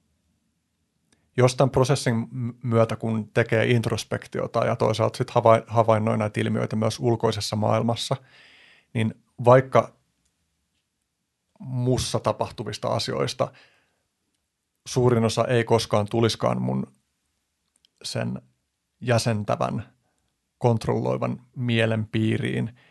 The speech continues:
niin kuitenkin mulle voi mu-, muodostua niin kuin aiempaa selkeämpi kuva siitä, että minkälaatuinen niin kuin ihmisolemus tai tietoisuus tai ihmiskeho tai mikä tahansa on, että mä saatan alkaa hahmottaa paremmin niitäkin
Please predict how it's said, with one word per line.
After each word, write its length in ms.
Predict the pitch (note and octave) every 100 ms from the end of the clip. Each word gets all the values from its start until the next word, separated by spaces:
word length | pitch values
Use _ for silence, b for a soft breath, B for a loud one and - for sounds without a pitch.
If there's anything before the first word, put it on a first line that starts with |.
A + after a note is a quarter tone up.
| b b -
niin 160 | A2
kuitenkin 640 | A#2+ A#2+ A#2+ A2 A2+ A2+ - _ _ _ _ _ _ _ _
mulle 380 | C3+ A#2 A#2+ G#2+
voi 360 | A#2 A#2 A2+ - -
mu-, 320 | C3 B2+ C3+ -
muodostua 640 | C3+ C3 C#3+ A2+ - A2+
niin 120 | A2 G#2+
kuin 180 | -
aiempaa 480 | C3+ C3+ A2+ G2+ A2
selkeämpi 540 | - B2+ B2+ A2 G#2 A2
kuva 280 | B2+ B2
siitä, 340 | - A#2+ A#2 A#2+
että 180 | - A2+
minkälaatuinen 1120 | A#2+ A2+ A2 A#2 A2 G#2+ - - - - - _ _ _ _ _ _ -
niin 220 | G#2+ A2
kuin 220 | - - C#3+ _ _ -
ihmisolemus 760 | - G2 A2+ - B2 B2 B2 -
tai 140 | A2+
tietoisuus 800 | A2 B2 A#2+ - - - - -
tai 300 | - - D#3 _ -
ihmiskeho 640 | A2+ G2+ G#2+ - G#2 G#2+ -
tai 120 | - -
mikä 220 | A#2+ -
tahansa 360 | A2 G#2+ A2+
on, 160 | A2 A2
että 140 | -
mä 40 | G#2+
saatan 380 | A#2 - A#2 A#2+ b b b b b b b _ _ _ -
alkaa 320 | A#2+ A2+ A2+
hahmottaa 500 | G2+ C3 A#2 A2 -
paremmin 520 | - B2+ A#2+ A2 G#2+ A#2
niitäkin 580 | A#2 A2 A2+ A2+ G#2+